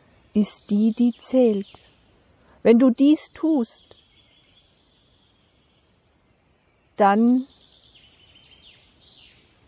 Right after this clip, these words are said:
gehst du nicht den Weg der höheren Bewusstheit. Dann bist du wieder einmal stecken geblieben, stehen geblieben. Aber auch das, auch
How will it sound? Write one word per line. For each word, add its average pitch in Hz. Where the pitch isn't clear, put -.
gehst 214
du 220
nicht 208
den 226
Weg 214
der 226
höheren 226
Bewusstheit. 220
Dann 226
bist -
du 233
wieder 240
einmal 233
stecken -
geblieben, 196
stehen 247
geblieben. 190
Aber 240
auch 269
das, -
auch 254